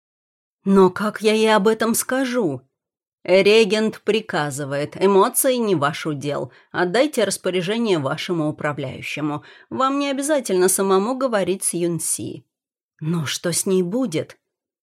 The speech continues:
«Не беспокойтесь. Ее ждут почет и уважение,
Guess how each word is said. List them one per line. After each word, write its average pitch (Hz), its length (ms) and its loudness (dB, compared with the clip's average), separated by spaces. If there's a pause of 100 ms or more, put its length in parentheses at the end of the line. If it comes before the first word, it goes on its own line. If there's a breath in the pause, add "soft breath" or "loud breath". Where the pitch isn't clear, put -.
(120)
«Не 202 220 2
беспокойтесь. - 960 -8 (220 soft breath)
Ее 175 240 4
ждут 160 360 -4
почет 170 520 -2
и - 20 0
уважение, 156 840 0